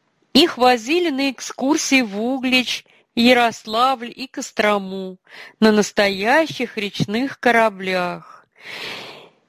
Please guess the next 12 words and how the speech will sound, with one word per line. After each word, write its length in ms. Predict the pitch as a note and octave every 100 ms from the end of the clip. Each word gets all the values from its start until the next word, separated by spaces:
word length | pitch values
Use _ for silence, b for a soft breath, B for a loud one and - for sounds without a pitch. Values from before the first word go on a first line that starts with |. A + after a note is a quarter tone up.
| _ _ _ _
и 160 | - F4
на 120 | G4+
прогулки 840 | - E4 D#4 A3+ A#3 D#4 D4 -
в 100 | C4
ботанический 1000 | A#3+ C4 C4+ B3+ B3 B3+ - - - G#3+
сад 540 | F#3+ - B3 D4+ D#4+ -
Калининского 1040 | - G3+ F#3+ A#3 D4 C#4+ - - B3 B3 -
педагогического 1400 | _ G3+ F3+ E3+ F3+ E3+ F3+ B3 - A#3 - - G3
института. 1160 | G#3+ - F#3 - - F#3+ - E3 D#3 - E3 E3 D#3+ _ _ _ _ _ _ _ B B B B B B _ -
У 100 | G3+
детского 520 | F#3+ D#4+ - - C#4
дома 640 | B3 C4+ F4+ F#4+ B3+ D3+